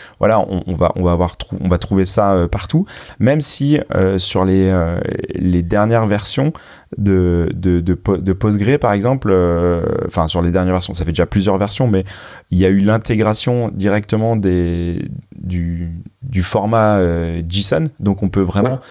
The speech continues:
Speaker 1: stocker du json à l'intérieur d'une, d'une po-, d'une instance Postgre. Et donc ça, c'est,
Speaker 2: Mm.
Speaker 1: c'est assez intéressant, euh,
Speaker 2: Ouais,
Speaker 1: parce que,
Speaker 2: ouais.
Speaker 1: bah, ça va, ça va nous ouvrir un peu, euh, les, euh, possibilités.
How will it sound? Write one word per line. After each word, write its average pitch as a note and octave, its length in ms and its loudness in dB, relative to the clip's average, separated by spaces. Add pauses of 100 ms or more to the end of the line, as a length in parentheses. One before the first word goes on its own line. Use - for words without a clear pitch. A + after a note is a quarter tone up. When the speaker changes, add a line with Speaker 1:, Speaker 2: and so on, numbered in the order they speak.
(120)
Speaker 1:
stocker A#2+ 500 0
du G#2+ 180 2
json G#2+ 360 0
à F2+ 80 4
l'intérieur A#2 720 0
d'une, G2 600 0
d'une F#2+ 240 0
po-, F#2 320 0 (380)
d'une F#2 180 0
instance G2 340 0
Postgre. G#2 320 0 (300)
Et F#2 40 -2
donc G2 160 2
ça, D#3 120 0
c'est, F2 440 0
Speaker 2:
Mm. G#2 160 2 (280)
Speaker 1:
c'est - 160 -2
assez F#2 240 0
intéressant, F#2 500 -2 (560)
euh, F#2 280 2
Speaker 2:
Ouais, D#2+ 60 -4
Speaker 1:
parce E2+ 220 -2
que, B2 80 0
Speaker 2:
ouais. B2 80 2
Speaker 1:
bah, F2 160 -2
ça - 180 -4
va, F2 200 2
ça - 160 -2
va F2+ 140 2
nous G#2 380 2
ouvrir A#2 360 0
un G#2 80 -2
peu, A2+ 320 2
euh, F#2+ 60 -4 (120)
les, F#2 380 0
euh, E2+ 320 -4
possibilités. F#2+ 720 -2